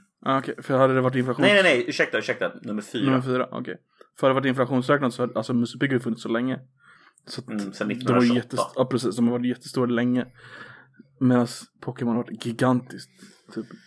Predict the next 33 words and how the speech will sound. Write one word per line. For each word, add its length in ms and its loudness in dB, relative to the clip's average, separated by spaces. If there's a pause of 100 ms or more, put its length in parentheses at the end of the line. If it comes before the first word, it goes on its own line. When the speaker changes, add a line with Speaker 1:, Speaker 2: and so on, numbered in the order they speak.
(280)
Speaker 1:
tjugofem 380 -6
år. 120 -8 (1000)
Speaker 2:
Ja, 280 4
sen 160 0
nittiosex 640 -6
tydligen. 280 -10
Speaker 1:
Mm. 140 -2 (1500)
Så 140 -4
var 80 4
det 60 6
en 60 4
grej 240 6
att 120 -2
man 80 -6
skulle 180 -8
köpa 240 -4
både 340 -2
röd 200 0
och 60 -4
blå, 180 -4
för 120 -10
man 80 -8
ville 120 -6
ju 40 -6
ha 80 -6
båda. 380 -8 (680)
Eller, 160 -6 (420)
man 160 2
fick 180 -4
inte. 160 -6
Speaker 2:
<laughs> 0 -
Just 260 -12
det. 120 -18